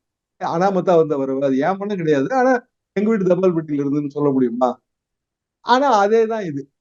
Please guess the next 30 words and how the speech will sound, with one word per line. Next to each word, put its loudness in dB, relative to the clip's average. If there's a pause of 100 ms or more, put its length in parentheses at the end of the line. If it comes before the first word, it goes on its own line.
(540)
பி 2
ஜே 4
பி -2 (100)
தபால் 2
பெட்டியிலயோ -2
இல்ல -2
காங்கிரஸ் -2
தபால் 4
பெட்டியிலயோ 0 (840)
ஒரு 6
பை-, 0 (600)
நூறு 0
கோடிக்கோ 2
ஆயிரம் 0
கோடிக்கோ 0 (120)
பத்திரம் -2
இருக்கு, -8 (180)
அதை 4
அவங்க 2
எடுத்து -6
செலவு 2
பண்றாங்க. 0
யார்கிட்ட -2
இருந்து -4
வந்ததுங்கிறத -2
பத்தி -2
அவங்க 2
கவலைப்பட 0
வேண்டியது -4
இல்ல. 0